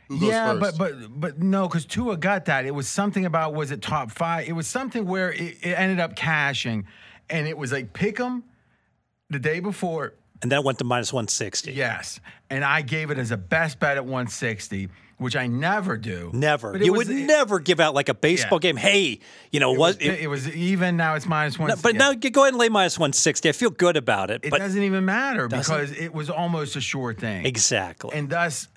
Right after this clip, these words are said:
Speaker 2: to me, that's, that's the thing, and I think Steve said it well, is if you got a good football side, that normal distribution is moved two points, and that's all you've got. And you're fifty-five percent, right? If you got the right side on information,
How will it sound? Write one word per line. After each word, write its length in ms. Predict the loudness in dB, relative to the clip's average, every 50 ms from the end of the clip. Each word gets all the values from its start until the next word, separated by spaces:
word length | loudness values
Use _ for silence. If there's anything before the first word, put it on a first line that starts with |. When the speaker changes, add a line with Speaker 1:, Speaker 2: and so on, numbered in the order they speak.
| -18 -14 -8
Speaker 2:
to 180 | -6 -4 -4
me, 160 | -4 -6 -6
that's, 320 | -4 -2 0 0 -2 -2 -6
that's 380 | -10 -8 -6 -4 -4 -4 -4
the 80 | -6 -4
thing, 320 | -2 -2 0 0 0 -2 -2
and 100 | -2 -2
I 140 | -2 0 0
think 160 | -2 -4 -4
Steve 240 | -4 -4 -4 -4 -2
said 180 | -2 -2 -2
it 140 | -2 -4 -4
well, 340 | -2 -2 0 0 -2 -4 -6 -10 -18 -20 -20 -20 -20 _ -10
is 300 | -8 -8 -8 -8 -10 -12 -8
if 240 | -6 -6 -6 -4 -2
you 100 | -2 -2
got 180 | 0 0 0 0
a 60 | 0
good 180 | -2 -4 -4 -4
football 360 | -4 -4 -2 -2 -2 -2 -4
side, 500 | -2 -2 0 0 2 0 0 -2 -4 -8 -12 -18 -20 -20 -20 -20 _
that 180 | -4 -4 -2 -2
normal 380 | -2 -2 0 0 0 0 0 -2
distribution 640 | -2 -4 -2 -2 -4 -2 0 0 0 0 0 0 -2
is 160 | -2 -2 -2
moved 240 | -4 -4 -6 -8 -8
two 220 | -4 -2 -2 -2
points, 640 | -2 -2 -4 -2 -2 -2 -4 -4 -6 -10 -12 -16 -18 _ _ -8
and 120 | -6 -2 -2
that's 200 | 0 -2 -2 -2
all 240 | -2 -2 -2 -2
you've 240 | -4 -6 -6 -8 -6
got. 360 | -4 -2 -2 -2 -2 -4 -8 -12 -18 -20 -20 -20 -20 -20 _ _ -2
And 220 | -2 0 0 0
you're 140 | -2 -2 -4
fifty-five 600 | -4 -6 -6 -6 -6 -4 -2 0 0 0 -2 -4
percent, 500 | -6 -6 -6 -4 -4 -2 -4 -4 -6 -6
right? 340 | -2 -2 0 0 -2 -4 -8 -12 -18 -18 _
If 180 | -8 -6 -6 -4
you 100 | -6 -4
got 240 | -2 -2 -2 -2 -2
the 100 | -4 -2
right 260 | 0 0 -2 -2 -4
side 300 | -4 -2 0 0 0 0
on 120 | 0 -2 -2
information, 1040 | -4 -6 -6 -4 -4 -4 -2 -2 -2 -2 -2 -4 -4 -2 -2 -4 -2 -2 -4 -4